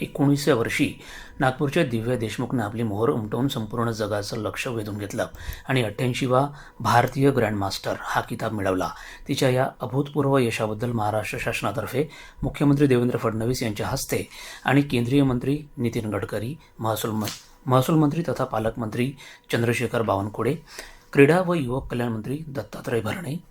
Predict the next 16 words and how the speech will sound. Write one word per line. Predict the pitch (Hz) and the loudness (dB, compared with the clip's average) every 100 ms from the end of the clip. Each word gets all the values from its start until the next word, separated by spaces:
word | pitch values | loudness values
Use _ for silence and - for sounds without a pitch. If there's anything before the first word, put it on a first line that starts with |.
| - | -2
राज्यमंत्री | 113 107 117 110 113 | 0 2 0 2 2
आशिष | 101 98 117 - | 2 0 -4 -4
जयस्वाल | 120 98 110 135 | -4 -2 0 2
यांच्या | 151 117 117 120 - - - | 2 2 2 0 -2 -12 -2
प्रमुख | - 131 160 147 | 4 6 4 2
उपस्थितीत | 131 - 131 151 | -2 -2 -2 0
दोन | 123 120 | 2 2
ऑगस्ट | 110 120 - | 2 0 -2
रोजी | 123 120 101 - - | -4 -4 -4 -6 -2
जाहीर | 127 117 143 | 0 2 2
नागरी | 120 104 110 | 2 0 -4
सत्कार | - - 123 120 | -6 -6 -4 -4
केला | 127 110 | -4 -2
जाणार | 107 107 104 | 2 2 0
असल्याची | - 110 98 113 | -4 -8 -6 -6
माहिती | 98 120 170 | -6 -4 -6